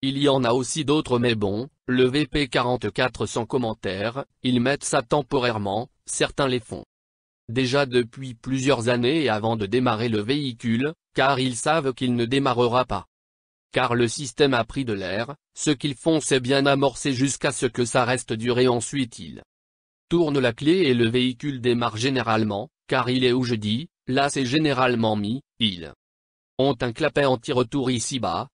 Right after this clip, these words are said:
pour que le carburant, le gasoil, ne passe que dans un sens pour qu'il ne puisse pas revenir en arrière, quand il en a un ici-bas, comme je dis un clapet anti-retour.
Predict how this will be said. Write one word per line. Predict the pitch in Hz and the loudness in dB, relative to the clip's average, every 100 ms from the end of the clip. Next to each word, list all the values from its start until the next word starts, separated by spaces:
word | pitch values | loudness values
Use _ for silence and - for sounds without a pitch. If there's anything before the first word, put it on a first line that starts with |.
| _ | _
pour | - 139 | -6 -4
que | - | 0
le | 156 147 | 2 2
carburant, | 160 147 123 120 98 98 127 _ | 2 -2 0 -2 0 -6 -8 _
le | 117 123 | -2 0
gasoil, | 123 120 107 98 98 123 139 - - | 0 -2 -2 -4 -2 -4 -6 -10 0
ne | 131 | 0
passe | 135 143 135 | 2 0 0
que | - | -4
dans | 139 123 107 | -2 0 0
un | 101 - _ _ _ _ _ _ - | -4 -8 _ _ _ _ _ _ -6
sens | - 147 - | 0 0 0
pour | - 135 | -4 -4
qu'il | - 135 | -2 0
ne | 131 | 0
puisse | 117 135 123 | -4 -10 -6
pas | - 123 | -2 0
revenir | 117 120 117 113 127 120 | 0 0 0 0 -2 -2
en | 117 | 0
arrière, | 110 107 104 92 107 139 143 _ - | -2 -2 -6 -4 -4 -6 -10 _ -4
quand | 139 120 | -4 -2
il | 160 143 | 0 2
en | 127 | 2
a | 127 110 | 2 0
un | - | -2
ici-bas, | 123 110 151 107 104 156 _ - | -6 -6 -6 -2 -2 -4 _ -2
comme | 151 | -2
je | 135 135 | 2 0
dis | 117 151 | 0 0
un | 139 | 0
clapet | 127 135 127 139 | 0 -2 0 0
anti-retour. | 127 - 147 127 143 117 85 69 73 | 0 0 -2 -2 -2 -4 -8 -10 -14